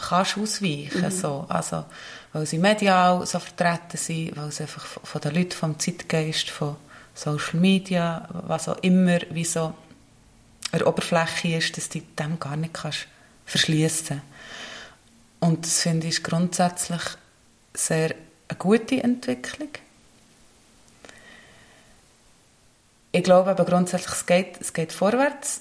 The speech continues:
Speaker 1: so, es passiert etwas, aber es ist natürlich, ich glaube auch wie überall anders, extrem unterschiedlich
Speaker 2: Mhm.
Speaker 1: von Festival zu Festival, von Institution zu Institution, von Team zu Team, wie ähm, in welchem Tempo, in, in welcher Ernsthaftigkeit, mit welchen Absichten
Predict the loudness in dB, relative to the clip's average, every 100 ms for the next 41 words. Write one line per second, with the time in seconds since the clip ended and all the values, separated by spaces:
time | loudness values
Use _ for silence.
0 | -4 -2 -2 -4 -8 -4 -2 0 0 0
1 | -2 -2 2 4 4 4 4 2 2 4
2 | 6 6 4 2 -6 2 2 2 0 0
3 | 0 0 2 2 2 2 0 -2 -6 -2
4 | 0 2 0 0 2 2 2 -2 -2 -4
5 | -4 -6 -8 -10 -14 -18 -6 2 2 2
6 | -4 -18 -20 -20 -6 4 4 4 -2 -4
7 | -4 2 2 2 -2 -4 -4 -4 -6 -8
8 | -8 -4 -4 -4 -4 -4 -6 -8 0 2
9 | 2 -2 -6 -10 _ _ _ _ -20 _
10 | -18 -6 2 4 4 0 -4 0 4 6
11 | 4 4 2 6 6 6 6 4 0 -4
12 | -16 -20 -20 _ -6 -4 -2 -4 -6 -6
13 | -6 0 2 2 0 0 2 2 0 -4
14 | -6 -8 -8 -6 -4 0 0 0 -4 -6
15 | -10 -10 -6 -2 -2 -2 -6 -8 -8 -4
16 | -2 -2 -4 -4 -4 -4 -4 -4 -6 -4
17 | -4